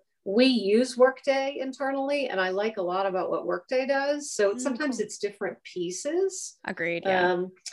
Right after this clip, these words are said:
Speaker 1: I also, it's easier to love some of the consumer products because you just, like,
Speaker 2: Yes.
Speaker 1: feel connected. Like, we were talking about our water bottles that we have. I have a S'well bottle. I love that.
Speaker 2: Yeah.
Speaker 1: Um, I love Ch-, brand. That's a, it's just such a great brand. It's a great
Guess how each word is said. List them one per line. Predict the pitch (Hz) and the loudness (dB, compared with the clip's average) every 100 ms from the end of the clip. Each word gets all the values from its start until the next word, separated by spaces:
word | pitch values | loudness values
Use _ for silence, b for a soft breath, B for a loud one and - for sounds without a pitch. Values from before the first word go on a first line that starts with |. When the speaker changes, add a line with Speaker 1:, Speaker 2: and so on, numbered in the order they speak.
| B | B
Speaker 1:
I | - - | 0 4
also, | 269 349 - 240 208 202 180 - | 4 4 2 2 4 4 2 -2
it's | 214 - | -6 -4
easier | 294 359 349 285 | 6 8 8 6
to | 226 | 6
love | 180 180 180 185 180 | 2 2 2 2 0
some | - 180 | -4 -2
of | 175 | -2
the | |
consumer | 165 185 - 185 185 247 247 | -2 -6 -4 -4 -2 -2 -2
products | 277 294 320 320 - - 233 | 0 0 -2 -6 -10 -10 -8
because | 226 214 208 | 0 0 2
you | 202 | -2
just, | 165 180 - - | -2 -6 -6 -4
like, | 170 | -4
Speaker 2:
Yes. | 202 220 - - | -4 -6 -8 -10
Speaker 1:
feel | 196 180 170 | 0 2 2
connected. | - 160 175 190 | -2 -4 -2 -2
Like, | 165 156 | -2 -4
we | 170 156 - | -4 -6 -8
were | |
talking | 170 160 156 160 | -8 -6 -4 -2
about | 160 165 | 0 0
our | 156 - | 0 4
water | 180 180 | 6 6
bottles | 180 175 175 175 | 8 6 6 2
that | 165 | 0
we | 165 | -2
have. | 165 165 | -2 -4
I | 165 | -4
have | |
a | - | -4
S'well | - 247 233 | 6 8 8
bottle. | 214 202 190 | 6 6 4
I | 185 | -2
love | - - | -6 -6
that. | 226 226 220 - b b b 196 | 2 2 2 -2 b b b -2
Speaker 2:
Yeah. | 190 | 0
Speaker 1:
Um, | 185 185 _ _ 220 | 0 -6 _ _ 0
I | 233 | 0
love | 226 226 - | 2 -2 -4
Ch-, | - _ _ _ _ _ _ _ _ _ _ | -14 _ _ _ _ _ _ _ _ _ _
brand. | - - - _ - | -14 -12 -16 _ -2
That's | 190 | 0
a, | 214 - | 0 2
it's | 214 - | 0 2
just | 226 - | -2 0
such | 226 226 | 0 0
a | |
great | 185 196 185 | 4 4 6
brand. | 214 196 | 4 2
It's | 165 185 | 0 -6
a | |
great | - - - | -6 -6 -8